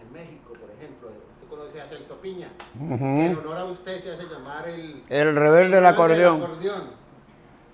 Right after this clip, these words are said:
Speaker 1: ¿Tiene alguna amistad? ¿Tiene algún conocimiento con
Speaker 2: Sí,
Speaker 1: Celso Piña?
Speaker 2: claro.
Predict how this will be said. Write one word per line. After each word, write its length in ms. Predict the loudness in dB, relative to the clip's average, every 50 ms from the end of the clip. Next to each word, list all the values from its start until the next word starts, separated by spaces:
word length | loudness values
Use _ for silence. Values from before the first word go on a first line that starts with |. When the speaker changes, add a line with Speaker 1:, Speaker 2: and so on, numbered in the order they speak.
| _ _ _ _ _ _ _ _ _
Speaker 1:
¿Tiene 180 | -8 -6 -6 -6
alguna 240 | -6 -8 -8 -10 -10
amistad? 420 | -10 -12 -12 -12 -10 -10 -10 -10
¿Tiene 160 | -10 -10 -12 -10
algún 160 | -10 -12 -12
conocimiento 520 | -12 -12 -14 -14 -14 -14 -14 -14 -14 -12
con 80 | -12 -6
Speaker 2:
Sí, 120 | -2 0
Speaker 1:
Celso 340 | 2 4 4 6 4 4 4
Piña? 0 |
Speaker 2:
claro. 680 | 6 8 10 10 10 10 10 8 6 4 0 -6 -12